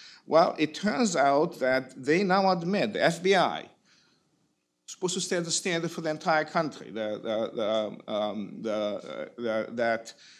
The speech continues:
um, in ninety-five percent of the two hundred sixty-eight trials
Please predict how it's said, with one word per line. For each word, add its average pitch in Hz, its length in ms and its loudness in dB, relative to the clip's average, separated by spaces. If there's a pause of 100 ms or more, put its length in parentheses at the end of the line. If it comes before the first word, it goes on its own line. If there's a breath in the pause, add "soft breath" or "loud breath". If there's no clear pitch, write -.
(180 soft breath)
um, 110 400 0 (100)
in 123 380 -2
ninety-five 180 580 4
percent 147 380 0
of 131 100 -4
the 123 80 -2
two 175 220 -2
hundred 170 260 2
sixty-eight 139 540 0
trials 123 640 2